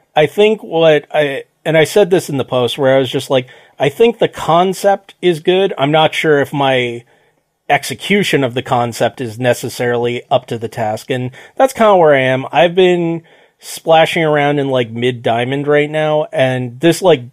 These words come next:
easily got me through platinum in a small number of matches relatively, but now I'm starting to run into the, a lot of the Mythic Championship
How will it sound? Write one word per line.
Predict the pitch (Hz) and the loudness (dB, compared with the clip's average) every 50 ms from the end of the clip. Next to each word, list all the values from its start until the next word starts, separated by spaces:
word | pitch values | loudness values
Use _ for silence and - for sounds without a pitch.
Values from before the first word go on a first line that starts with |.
| _ _ _ - | _ _ _ -10
easily | 151 151 156 139 151 147 151 143 | -6 -6 -4 -4 -2 -2 -2 0
got | 127 143 127 131 135 | 2 2 2 2 2
me | 135 127 | -2 -6
through | 123 - - 131 123 | -8 -6 -6 -6 -6
platinum | 113 - 107 117 117 120 120 131 131 127 131 135 131 127 131 - - | -6 -6 -4 -4 -2 -2 -2 -4 -4 -6 -6 -6 -10 -12 -14 -10 -8
in | 127 123 120 120 117 117 117 120 127 - _ _ _ _ _ _ _ _ _ _ _ - | -6 -4 -4 -6 -6 -8 -10 -10 -12 -14 _ _ _ _ _ _ _ _ _ _ _ -2
a | 143 127 120 113 | 0 0 2 0
small | 107 - - - - 135 131 135 131 131 | -2 -4 -8 -8 -4 -2 0 2 2 0
number | 131 131 127 127 127 127 127 123 123 127 | 0 -2 -4 -2 -2 -2 -2 -2 -2 -2
of | 110 123 123 113 | -4 -6 -8 -8
matches | 123 123 123 120 120 - 139 127 117 120 120 - - - _ _ - | -8 -6 -4 -4 -4 -4 -6 -8 -8 -10 -12 -16 -20 -20 _ _ -4
relatively, | 139 135 131 123 - - 139 131 139 143 139 139 | -2 0 0 0 -2 -4 -4 -2 0 0 0 0
but | 131 135 131 123 120 120 - _ - - - _ _ _ - | -2 -2 -2 -2 -2 -4 -6 _ -20 -20 -20 _ _ _ -8
now | 147 147 156 170 170 180 180 180 185 | -4 0 2 4 4 4 4 4 4
I'm | 180 165 156 | 4 2 0
starting | - - - 160 156 156 151 | 0 0 2 2 2 2 2
to | 147 147 | 0 0
run | 135 139 143 143 143 | 2 2 2 2 2
into | 143 139 | 0 0
the, | 131 131 131 131 - | 0 0 0 -2 -4
a | - | -6
lot | 123 120 131 131 131 131 | -4 0 2 2 2 0
of | 123 | -2
the | 117 127 | -4 -4
Mythic | 131 123 - 135 131 | -4 -4 -4 -6 -6
Championship | - - 123 120 113 143 135 127 123 - 147 135 - | -6 -6 -8 -6 -4 -4 -6 -6 -4 -6 -6 -8 -8